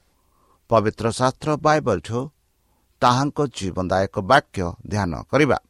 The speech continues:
ଆଜିର ଆଲୋଚନା ହେଉଛି ମାଟିର ପ୍ରସ୍ତୁତି।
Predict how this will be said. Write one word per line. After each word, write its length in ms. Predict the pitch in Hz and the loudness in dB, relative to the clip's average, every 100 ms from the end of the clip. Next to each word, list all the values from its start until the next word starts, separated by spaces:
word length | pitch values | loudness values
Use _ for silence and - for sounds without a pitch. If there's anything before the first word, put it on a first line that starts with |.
| _ _ _ _ _ _ _ _ _ | _ _ _ _ _ _ _ _ _
ଆଜିର 380 | 104 120 117 151 151 147 - | 0 2 2 2 2 -2 -2
ଆଲୋଚନା 540 | 107 117 123 127 123 123 110 | 0 2 0 0 0 0 -2
ହେଉଛି 460 | 104 127 - 98 87 - _ _ _ - | -2 -2 -2 -4 -6 -8 _ _ _ -4
ମାଟିର 500 | 98 95 - 110 101 92 78 | 0 0 0 -6 -4 -6 -6
ପ୍ରସ୍ତୁତି। 540 | 78 71 - - - | -8 -8 -12 -18 -20